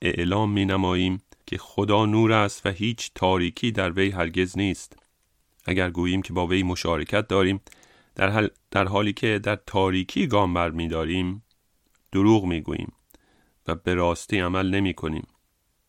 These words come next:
اما اگر در نور گام برداریم، چنان که او در نور است، با یکدیگر مشارکت داریم و خون پسر او، عیسی مسیح،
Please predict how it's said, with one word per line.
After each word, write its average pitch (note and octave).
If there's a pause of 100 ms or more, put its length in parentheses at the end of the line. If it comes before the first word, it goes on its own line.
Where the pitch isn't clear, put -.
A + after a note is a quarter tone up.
(200)
اما E2+
اگر F2
در E2+
نور G2+
گام F#2+
برداریم، F2+ (680)
چنان G2
که -
او A#2
در G#2+
نور G2
است، F#2+ (560)
با F2+
یکدیگر F2+
مشارکت F2
داریم F#2
و E2
خون G#2
پسر F#2+
او، F#2
عیسی G2
مسیح، D#2+